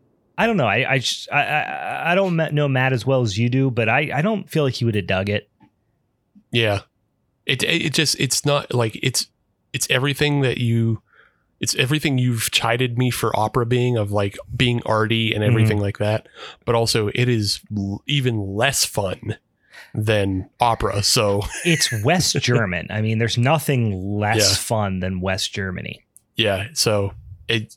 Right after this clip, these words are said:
Speaker 2: it, yeah, I don't think I would have won with that one.
Speaker 1: Mm.
Speaker 2: So, but yeah, I won with Opera, and I said, "Well, of course, if I win with the best Argento film,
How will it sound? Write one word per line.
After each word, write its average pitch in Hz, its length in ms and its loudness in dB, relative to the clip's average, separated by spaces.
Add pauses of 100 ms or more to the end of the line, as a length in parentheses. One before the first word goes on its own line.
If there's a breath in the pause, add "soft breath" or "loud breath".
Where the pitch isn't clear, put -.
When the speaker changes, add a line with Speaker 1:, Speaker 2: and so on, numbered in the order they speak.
(100)
Speaker 2:
it, 110 140 -2
yeah, 104 260 0
I 123 60 4
don't 202 180 2
think 180 120 0
I 165 60 2
would 139 180 2
have 117 100 0
won 101 200 2
with 95 140 -2
that 95 180 -2
one. 98 300 -2
Speaker 1:
Mm. 104 160 -2
Speaker 2:
So, 113 360 2
but 127 120 0
yeah, 156 180 2
I 101 100 2
won 113 220 2
with 127 160 0
Opera, 139 320 0
and 107 100 0
I 110 60 0
said, 107 220 0
"Well, 110 260 -2
of 101 180 -6
course, 165 380 0
if 110 140 0
I 104 80 2
win 117 280 2
with 107 180 -2
the 104 100 -2
best 131 380 -2
Argento 104 580 2
film, 110 460 0